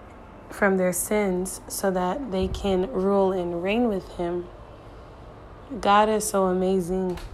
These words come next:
in what he does and how he does things, even if we cannot fathom. But one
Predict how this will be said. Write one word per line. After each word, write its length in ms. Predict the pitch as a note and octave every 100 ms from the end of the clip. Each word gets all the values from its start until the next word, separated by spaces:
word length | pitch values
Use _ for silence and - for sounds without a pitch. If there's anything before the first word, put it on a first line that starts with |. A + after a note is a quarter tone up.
| - - - -
in 400 | - F#3+ F#3 F#3 - - - -
what 360 | G3 F#3+ -
he 160 | G3+ F#3+
does 320 | F#3 F#3 F3
and 160 | - F3+
how 300 | F3 F#3 F#3
he 200 | F3 F3
does 300 | F3 F3+ F3
things, 480 | - F3 E3+ E3+ - - - - -
even 340 | G#3+ A3+ A3+ G#3+
if 260 | G3+ G3+
we 220 | - G3 G3+
cannot 480 | - G3 F#3 F#3+
fathom. 680 | - - F#3 F#3 E3+ E3 E3+ - - - - - - - - - - - - - - - - - - -
But 680 | G3 F#3+ F#3+ D4 - - - - - -
one 600 | F#3 F#3+ G3+ A#3 C4